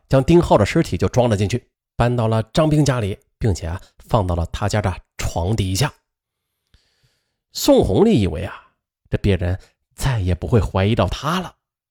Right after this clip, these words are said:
当天晚上，他还给张兵发了一条短信，短信里称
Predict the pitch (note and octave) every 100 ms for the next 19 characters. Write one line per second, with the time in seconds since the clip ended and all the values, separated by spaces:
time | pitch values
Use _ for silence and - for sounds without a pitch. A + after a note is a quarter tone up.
0 | _ _ _ _ _ _ _ _ D#3 C#3+
1 | F3 C#3+ D3+ F#3 D#3 - _ _ C#3+ C#3
2 | B2+ G#2+ C3 F3 F3 F3+ F3 F#3+ F3+ E3+
3 | C#3 F3 C3+ B2 E3 A3+ _ _ _ _
4 | _ _ _ _ _ _ A#2 B2 F3+ D#3
5 | C#3 G3+ F#3